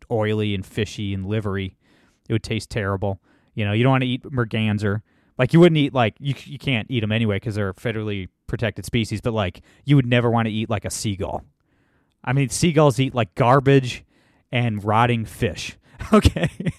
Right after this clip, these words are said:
Like, if you were to, if you were to clean and eat one of those, it would just be disgusting. Like, you would just, would never wanna eat something that eats nothing but fish. So,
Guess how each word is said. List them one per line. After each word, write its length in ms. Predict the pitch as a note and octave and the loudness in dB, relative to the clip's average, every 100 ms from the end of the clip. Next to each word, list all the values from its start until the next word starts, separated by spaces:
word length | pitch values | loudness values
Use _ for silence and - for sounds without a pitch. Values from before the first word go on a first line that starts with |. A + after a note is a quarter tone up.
| _ - - | _ -20 -4
Like, 280 | F3 C#3 - - - D#3 | -2 0 -4 -8 -6 0
if 140 | C#3+ | 4
you 140 | E3 | 8
were 80 | D#3+ | 8
to, 180 | D3 - - _ - D3 | 8 4 -2 _ -8 -2
if 120 | C#3+ | 4
you 100 | D#3+ | 6
were 80 | D#3 | 6
to 60 | |
clean 480 | - - D#3+ D#3+ D#3+ | 4 -2 2 4 6
and 120 | C#3+ | 6
eat 160 | C#3+ D3 | 4 4
one 140 | D3+ | 4
of 60 | C#3+ | 6
those, 260 | C3+ B2 A2 | 6 6 4
it 80 | |
would 120 | A#2+ A2+ | 0 2
just 280 | C3 - | 0 0
be 160 | C3 G#2+ | -2 -4
disgusting. 920 | - G2 - - _ C3 F#2 - G#2 | -4 -10 -10 -12 _ -2 -2 -6 -8
Like, 200 | G2+ G2+ | -8 -4
you 80 | A2+ | -4
would 80 | G#2 | -4
just, 180 | A2 - | -6 -8
would 120 | A2+ | -6
never 300 | G#2 G#2+ G#2 | -2 -2 -2
wanna 220 | G2+ G2 | -2 -4
eat 320 | G2+ G2 - _ _ _ | -4 -6 -8 _ _ _
something 400 | - C#3 A#2 A2+ | -4 -2 0 -2
that 120 | G#2 - | -4 -6
eats 380 | A2+ G2+ - B2 | -10 -10 -10 -4
nothing 340 | A2+ F#2+ A2 | -2 -2 -4
but 140 | F#2 | -10
fish. 360 | - - - - _ _ _ _ _ | -12 -14 -16 -20 _ _ _ _ _
So, 260 | - G#2+ | -14 -12